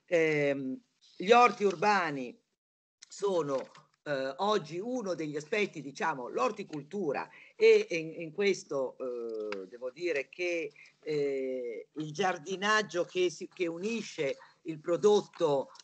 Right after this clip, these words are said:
eh, de-, per l'agroalimentare può generare delle cose molto interessanti nelle città,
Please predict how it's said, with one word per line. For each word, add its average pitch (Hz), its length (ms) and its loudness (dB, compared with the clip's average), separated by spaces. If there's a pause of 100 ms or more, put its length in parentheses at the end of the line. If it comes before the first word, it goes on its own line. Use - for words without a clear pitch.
eh, 135 100 -4
de-, 139 180 -4
per 151 200 -2
l'agroalimentare 151 1200 0
può 220 220 0
generare 160 720 -2
delle 123 180 -8
cose 143 260 -8
molto 147 260 -8
interessanti 131 720 -8
nelle 117 180 -20
città, 151 600 -6